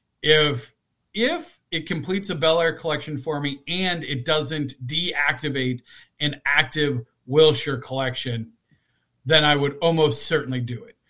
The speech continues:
Like, if I just had a miscellaneous Wilshire Boulevard and I didn't have a collection, but I had, like, maybe,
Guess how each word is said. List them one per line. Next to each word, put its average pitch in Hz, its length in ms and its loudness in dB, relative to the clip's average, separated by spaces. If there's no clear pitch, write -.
Like, 139 140 -4
if 156 80 0
I 151 80 4
just 185 280 2
had 170 200 4
a 151 140 0
miscellaneous 165 760 -4
Wilshire 147 380 -4
Boulevard 135 760 -2
and 139 200 0
I 131 80 0
didn't 151 260 0
have 160 200 4
a 160 40 -2
collection, 151 440 -2
but 135 100 -2
I 131 100 0
had, 139 180 0
like, 117 300 -6
maybe, 127 500 -4